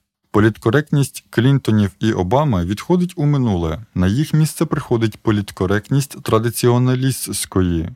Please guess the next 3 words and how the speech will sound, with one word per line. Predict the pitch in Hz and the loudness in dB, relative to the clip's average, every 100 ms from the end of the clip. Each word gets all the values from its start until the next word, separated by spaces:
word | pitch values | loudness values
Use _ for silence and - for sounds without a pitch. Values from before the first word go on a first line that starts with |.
| _ _ - | _ _ -12
солідаристської, | - 113 107 95 90 110 120 - 147 147 156 151 - _ | -2 0 2 0 0 0 -4 -4 -2 0 0 -2 -8 _
консервативної | - 110 - 120 117 113 104 92 87 80 - | -2 -2 0 -2 -2 -2 0 0 0 -4 -2
Америки. | 101 101 85 80 - - | 0 2 0 -4 -8 -14